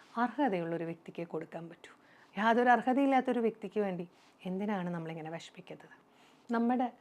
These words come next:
സ്വയം തന്നെ നമ്മളെ തന്നെ നമ്മളൊന്ന് ആശ്വസിപ്പിക്കണം. നമ്മൾ റൈറ്റ് ആയിട്ടുള്ളത് ചെയ്തു, ഇപ്പം റൈറ്റ് ആയിട്ടുള്ളൊരു ഡിസിഷൻ എടുക്കണു. കാരണം എന്താണെന്ന് വെച്ച് കഴിഞ്ഞാൽ അവിടെ നമുക്കൊരു സ്ഥാനമില്ല. അങ്ങനെയുള്ളൊരു വ്യക്തിയുടെ ലൈഫിൽ ഞാൻ എന്തിനാണ് ഇനി നിൽക്കുന്നത്?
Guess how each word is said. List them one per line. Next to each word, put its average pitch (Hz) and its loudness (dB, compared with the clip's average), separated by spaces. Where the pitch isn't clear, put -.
സ്വയം 285 4
തന്നെ 220 2
നമ്മളെ 196 -2
തന്നെ 185 -4
നമ്മളൊന്ന് 175 -6
ആശ്വസിപ്പിക്കണം. - -16
നമ്മൾ 254 6
റൈറ്റ് 262 6
ആയിട്ടുള്ളത് 202 0
ചെയ്തു, - -16
ഇപ്പം 233 0
റൈറ്റ് 240 6
ആയിട്ടുള്ളൊരു 220 0
ഡിസിഷൻ 196 -4
എടുക്കണു. 175 -6
കാരണം 240 0
എന്താണെന്ന് 202 -2
വെച്ച് 190 -8
കഴിഞ്ഞാൽ 220 -6
അവിടെ 349 6
നമുക്കൊരു 311 6
സ്ഥാനമില്ല. 214 0
അങ്ങനെയുള്ളൊരു 302 4
വ്യക്തിയുടെ 294 4
ലൈഫിൽ 269 2
ഞാൻ 302 4
എന്തിനാണ് 302 4
ഇനി 247 4
നിൽക്കുന്നത്? 220 0